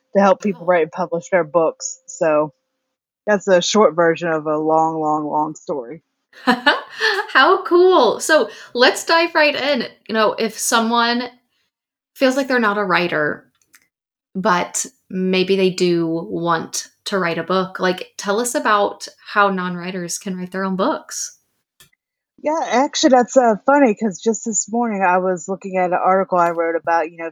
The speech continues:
Speaker 1: ten ways that, like, non-writers can write their books.
Speaker 2: Mm-hmm.
Speaker 1: And so I'll just give a few of them now. Uh, a lot of the clients I've worked with are dictating their books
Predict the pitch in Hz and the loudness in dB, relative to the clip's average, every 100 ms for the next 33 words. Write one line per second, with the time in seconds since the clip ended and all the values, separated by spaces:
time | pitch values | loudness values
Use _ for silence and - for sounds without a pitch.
0 | - 202 185 175 175 180 175 175 - 175 | -8 -4 -4 -4 -2 0 0 -2 -4 -2
1 | 151 170 170 - 170 170 170 165 165 170 | -2 -2 -4 -4 -4 -4 -2 0 0 -2
2 | - 170 170 156 165 - 190 185 - - | -6 -6 -4 -4 -6 0 0 2 -2 -6
3 | - - - - 202 190 226 190 - 233 | -12 -18 -18 -4 2 4 4 2 2 4
4 | 208 196 196 202 185 - 196 185 - 196 | 6 4 2 0 -4 -6 -6 -6 -6 -4
5 | 175 180 175 190 196 175 - - - - | -4 -6 -6 -4 -2 -2 -6 -16 -20 -20
6 | _ - 247 247 254 - 240 285 381 453 | _ 6 8 8 6 4 4 4 2 -2
7 | 480 - 311 269 208 240 185 190 226 - | -8 -4 -2 -2 -2 -4 -4 -4 -4 -4
8 | 208 190 - 202 180 - 226 - _ 269 | -4 -6 -6 -10 -10 -6 -4 -4 _ -6
9 | 330 339 359 - _ _ _ 320 311 - | -6 -6 -10 -16 _ _ _ -2 0 -2
10 | 370 - - - | -4 -2 -6 -6